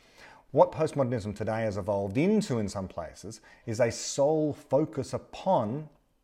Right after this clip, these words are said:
power relationships between people. According to this mode of thinking,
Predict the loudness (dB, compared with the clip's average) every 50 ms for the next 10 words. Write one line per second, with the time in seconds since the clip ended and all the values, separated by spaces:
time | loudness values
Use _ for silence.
0 | _ -14 -6 -2 0 2 4 4 2 2 2 0 0 -2 -2 -6 -8 -6 -6 -8
1 | -8 -8 -10 -10 -10 -10 -8 -8 -8 -8 -6 -4 -4 -4 -4 -6 -8 -14 -14 -14
2 | _ _ _ _ _ _ _ _ _ -20 -20 -20 -20 -18 -12 -10 -8 -2 4 4
3 | 4 4 4 0 2 0 0 0 2 0 2 4 4 4 2 0 0 -2 -6 -8
4 | -8 -8 -10 -12 -12